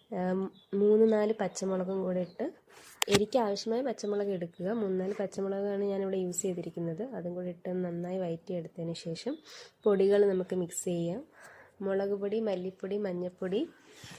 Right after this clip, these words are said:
എല്ലാം കൂടെ ഒന്ന് മിക്സ് ചെയ്ത് കുറച്ച് വെള്ളവും ഒഴിച്ചൊന്ന് just ഒന്ന് കുക്ക് ചെയ്യാൻ വയ്ക്കാം. ഉപ്പ് ആവശ്യത്തിന് വേണമെങ്കിൽ ഉപ്പ് ഇടുക.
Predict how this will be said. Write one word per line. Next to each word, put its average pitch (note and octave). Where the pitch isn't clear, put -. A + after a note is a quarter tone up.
എല്ലാം F#3+
കൂടെ G3
ഒന്ന് G3+
മിക്സ് F#3+
ചെയ്ത് G3
കുറച്ച് G3
വെള്ളവും G3+
ഒഴിച്ചൊന്ന് F#3
just F3+
ഒന്ന് F#3+
കുക്ക് -
ചെയ്യാൻ F#3
വയ്ക്കാം. -
ഉപ്പ് G#3+
ആവശ്യത്തിന് G#3+
വേണമെങ്കിൽ F#3+
ഉപ്പ് G3
ഇടുക. E3+